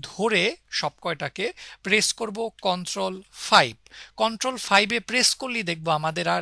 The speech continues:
এখন এগুলা শেপ নেই, শেপগুলা গাইডে কনভার্ট হয়ে গেছে। আমরা এগুলাকে ধরতে পারি, ধরে যদি আমি একটু বাইরে নিয়ে আসি আমরা দেখব এগুলা হচ্ছে গাইড, এখন আর এগুলা শেপ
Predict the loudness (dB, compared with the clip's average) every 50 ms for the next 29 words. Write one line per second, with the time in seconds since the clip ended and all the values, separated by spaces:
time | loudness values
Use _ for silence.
0 | -2 -4 -4 -6 -6 -8 -8 -6 -6 -4 -2 0 0 2 2 0 -2 -4 _ -6
1 | -4 -4 -4 -4 -6 -10 -12 -14 -6 2 4 6 6 6 4 0 -4 -8 -8 -4
2 | -2 -2 -2 -4 -8 _ _ _ -10 0 6 8 8 8 6 4 0 0 0 0
3 | -2 -2 -2 -2 -4 -2 -2 -4 -4 -4 -4 -6 -6 -6 -6 -8 -8 -10 -14 -18
4 | -18 -8 -4 -2 -2 0 2 2 0 2 0 -2 -2 -2 -2 -4 -4 -6 -6 -4
5 | -4 -2 0 2 0 0 0 -4 -8 -6 -6 -4 -4 -4 -6 -4 -4 -4 -4 -6
6 | -8 _ _ _ -10 -2 2 4 4 6 4 2 -2 -2 -2 -2 -2 -2 -2 -2
7 | -2 -2 -2 -4 -4 -6 -6 -8 -8 -8 -6 -6 -4 -2 -2 -2 0 2 2 2
8 | 2 0 -2 -6 -6 -6 -8 -8 -6 -6 -6 -6 -6 -4 -2 -2 -2 -2 -2